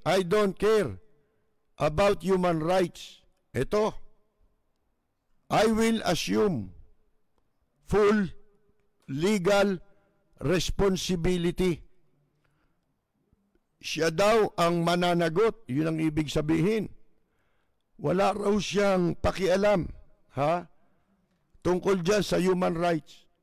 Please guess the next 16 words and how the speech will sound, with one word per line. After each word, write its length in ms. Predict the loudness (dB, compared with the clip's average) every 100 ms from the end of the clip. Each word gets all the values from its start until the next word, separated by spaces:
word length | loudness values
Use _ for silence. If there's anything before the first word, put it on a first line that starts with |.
| _ _ _ _ _ _ _ _ -4
At, 320 | 0 0 0 0
ah, 400 | 2 2 0 -4 _ _ _ _ _ _ _ _ _ _ _ _ _ -4
itong 400 | 0 0 2 2
mga, 280 | 2 2 2 0 -2 -6 -16 _ _ _ _ _ _
ah, 480 | 0 2 2 2 0
kung 160 | 0 0
ano, 240 | 2 0 -2 -12 -20 -20 _ _ _ _ _ _ _ _
paglabag 560 | -6 -2 -2 0 -2 0
na 160 | -2
ito 160 | 0 0 -2
sa 160 | -2
karapatang 560 | -2 -2 -4 -4 -4 -2
pantao, 640 | -2 0 0 2 -2 -4 -12 _ _ _ _ _ _
eh 80 | -2
siya 240 | 0 0 2
raw 160 | 2